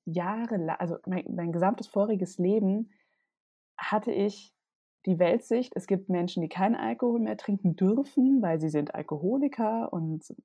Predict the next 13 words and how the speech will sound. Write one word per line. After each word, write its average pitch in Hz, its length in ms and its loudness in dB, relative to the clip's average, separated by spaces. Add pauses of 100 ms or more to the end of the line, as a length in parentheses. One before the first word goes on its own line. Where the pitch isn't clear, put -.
(120)
krank. 240 460 -2 (460)
Und 185 160 2
alle 240 260 6
anderen, 208 420 2
die 190 180 2
natürlich 202 580 2
Alkohol 196 320 0
trinken, 170 280 -6
weil 143 80 -4
das 143 80 -10
macht 147 160 -8
ja 180 60 0
jeder. 185 460 -2